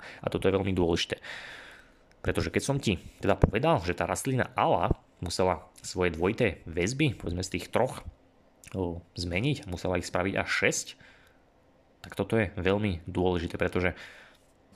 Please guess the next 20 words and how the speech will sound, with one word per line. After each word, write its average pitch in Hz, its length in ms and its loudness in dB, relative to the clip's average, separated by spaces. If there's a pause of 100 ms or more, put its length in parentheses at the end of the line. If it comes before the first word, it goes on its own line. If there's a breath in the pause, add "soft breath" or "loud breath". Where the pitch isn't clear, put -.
(420)
ty - 80 -8
si 98 100 -2
to 160 80 4
tak 123 140 2
skrátene 104 720 0 (100)
a 110 80 0
laicky 98 560 -2
môžeš 98 300 0
predstaviť, - 480 -2
že 95 80 4
tá 92 140 0 (880 loud breath)
rastlinná 160 400 0
forma 120 480 2
omega 101 260 0
tri 117 320 -2 (300)
tam 87 160 -4
mala, 90 240 2
povedzme, 90 320 -2
len 90 240 -2
nejaké 85 320 -6